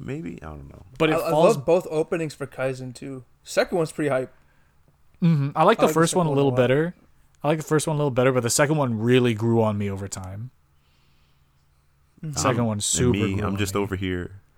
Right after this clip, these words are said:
Speaker 1: still very behind on Jujutsu Kaisen, so.
Speaker 2: <laughs> Hey, it's
Speaker 1: <laughs>
Speaker 2: getting a movie. But, um, bringing it back, Saeed mentioned, uh, just being able to find bands off of openings.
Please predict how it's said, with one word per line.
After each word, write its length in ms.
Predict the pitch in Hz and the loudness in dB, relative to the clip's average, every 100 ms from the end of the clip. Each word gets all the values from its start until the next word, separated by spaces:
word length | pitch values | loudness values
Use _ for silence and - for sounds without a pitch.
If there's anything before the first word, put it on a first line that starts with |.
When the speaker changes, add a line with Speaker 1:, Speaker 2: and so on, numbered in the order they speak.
| _ _ | _ _
Speaker 1:
still 300 | - 104 95 | -6 -2 0
very 240 | 92 95 | 0 -2
behind 440 | 90 87 87 82 85 | -2 -4 -4 -4 -6
on 120 | 82 | -8
Jujutsu 380 | 90 85 82 - | -8 -6 -6 -6
Kaisen, 480 | - - - 50 - | -6 -8 -8 -12 -12
so. 320 | - 52 - - | -14 -16 -16 -20
Speaker 2:
<laughs> 40 | _ - - | _ -18 -2
Hey, 100 | 151 | 2
it's 180 | 131 127 | 2 4
Speaker 1:
<laughs> 40 | |
Speaker 2:
getting 180 | 135 123 | 2 4
a 40 | 113 | 2
movie. 440 | 117 131 107 104 - - | 2 0 0 -6 -6 0
But, 300 | 139 127 135 | 2 0 -4
um, 460 | 127 113 110 117 - _ _ _ _ _ _ | -6 -6 -8 -12 -16 _ _ _ _ _ _
bringing 200 | 151 175 | 6 6
it 140 | 190 120 | 6 6
back, 380 | 127 101 95 - _ - _ _ - - - | 4 4 -2 -14 _ -20 _ _ -20 -20 -8
Saeed 420 | - 131 156 151 | 0 4 4 2
mentioned, 680 | 143 139 - 117 110 113 - - - - - - - | 0 0 0 0 -2 -4 -10 -20 -20 -20 -20 -12 -6
uh, 640 | 110 107 101 98 101 127 - - - _ _ _ 131 | -4 -4 -4 -6 -8 -10 -14 -20 -20 _ _ _ -2
just 300 | 139 - 135 | 0 2 2
being 200 | 139 143 | 4 6
able 140 | 139 | 4
to 80 | 113 | 2
find 480 | - 120 120 117 104 | 0 2 2 0 -2
bands 580 | 107 104 110 127 127 - _ | -2 0 0 -2 -6 -12 _
off 260 | 123 120 - | 2 2 2
of 180 | 117 98 | 0 -2
openings. 580 | 120 107 95 107 139 - | -6 -6 -8 -12 -14 -16